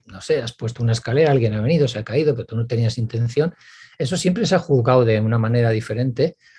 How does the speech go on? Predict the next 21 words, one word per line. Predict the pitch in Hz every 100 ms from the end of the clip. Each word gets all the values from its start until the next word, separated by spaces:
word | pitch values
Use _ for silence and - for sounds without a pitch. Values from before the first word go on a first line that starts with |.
| _ _
¿eh? | - 139
La | -
pena | - 131 104
ha |
sido | 101 120 117
diferente | 113 113 113 123 147 147 _ _
cuando | - 98 95
había | 101
intención | 131 131 123 151
o | 170
cuando | 98 90
no | 98
la | 98
había. | 85 85 - - - -
Luego, | 107 135
evidentemente, | 165 160 160 160 156 165
se | -
miran | 139 147
las | 147 -
consecuencias | 123 110 107 117 117 101 -
también | 87 87